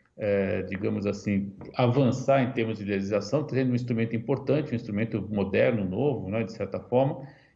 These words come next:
e que, de, se for aprovado também no Senado, vai ter aí um impulso bastante expressivo, né?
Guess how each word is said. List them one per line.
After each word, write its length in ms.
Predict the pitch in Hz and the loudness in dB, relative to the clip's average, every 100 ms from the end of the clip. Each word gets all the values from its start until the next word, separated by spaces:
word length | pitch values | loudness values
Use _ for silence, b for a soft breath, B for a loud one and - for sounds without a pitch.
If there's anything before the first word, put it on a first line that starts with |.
| - | -6
e 80 | 120 | -6
que, 180 | - 165 | -2 -2
de, 260 | 180 - | -2 -4
se 260 | - - 196 | -6 -2 0
for 220 | - 156 | 2 4
aprovado 440 | 139 139 117 - - | 4 4 4 2 2
também 220 | 117 117 | -2 -2
no 60 | |
Senado, 440 | 123 175 139 135 151 | -4 -4 -2 -2 0
vai 120 | 170 | -2
ter 220 | 170 151 | -2 0
aí 320 | 131 110 123 143 | 0 0 -2 -2
um 80 | |
impulso 420 | 139 135 127 127 123 | -2 -4 -6 -6 0
bastante 400 | 120 120 123 123 | 0 0 -2 -2
expressivo, 720 | - 147 143 131 120 92 92 | -4 -4 -4 0 2 2 -2
né? 200 | 107 | -2